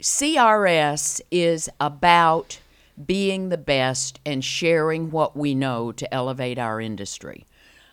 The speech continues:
I think a lot of us right now are feeling that much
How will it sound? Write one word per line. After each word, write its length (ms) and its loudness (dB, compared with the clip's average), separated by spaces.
I 120 -2
think 400 -6
a 80 -2
lot 320 4
of 120 -4
us 180 -6
right 280 -2
now 300 -6
are 160 -4
feeling 640 -4
that 320 -6
much 560 2